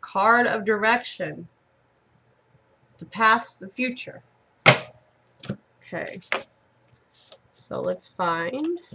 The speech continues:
number two, the Thief. Where you at? A conclusion is reached,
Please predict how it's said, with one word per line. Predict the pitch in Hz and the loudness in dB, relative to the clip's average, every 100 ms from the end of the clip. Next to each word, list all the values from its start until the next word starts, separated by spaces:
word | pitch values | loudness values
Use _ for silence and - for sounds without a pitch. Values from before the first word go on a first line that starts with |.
| - | -8
number | - 165 | -6 -6
two, | - - 277 254 392 - - - | -8 -2 0 0 -2 -10 -14 -6
the | 185 | -6
Thief. | 185 208 185 196 - _ _ - - - _ - _ _ | -4 -4 -4 -6 -16 _ _ -12 -12 -18 _ -20 _ _
Where | - | -12
you | - - | -10 -10
at? | - _ - _ _ _ _ _ _ _ - _ _ _ _ _ _ _ _ _ - | -12 _ -20 _ _ _ _ _ _ _ -16 _ _ _ _ _ _ _ _ _ -2
A | |
conclusion | 220 233 - 294 339 330 320 | 0 2 4 8 8 8 6
is | 311 | 4
reached, | 196 208 220 - - | 2 0 0 -6 -10